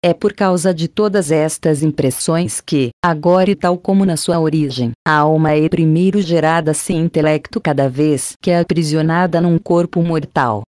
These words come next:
Mas logo que diminui o fluxo do que alimenta e faz crescer, as órbitas retomam a calmia e seguem o caminho que lhes é próprio e vão adquirindo maior estabilidade com o passar do tempo.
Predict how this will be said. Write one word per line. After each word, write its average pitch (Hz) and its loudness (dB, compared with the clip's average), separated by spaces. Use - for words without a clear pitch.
Mas 180 0
logo 143 0
que 165 -2
diminui 156 2
o - -2
fluxo 185 -2
do 165 -2
que 165 -4
alimenta 156 0
e 131 0
faz 160 -2
crescer, 170 -2
as 175 0
órbitas 160 0
retomam 208 0
a 165 0
calmia 135 0
e 180 -2
seguem 156 0
o 160 -2
caminho 160 2
que 208 -2
lhes 175 -2
é 170 0
próprio 165 0
e 180 0
vão 190 0
adquirindo 160 0
maior 156 0
estabilidade 147 -2
com 180 0
o 180 0
passar 180 -2
do 160 -4
tempo. 120 -2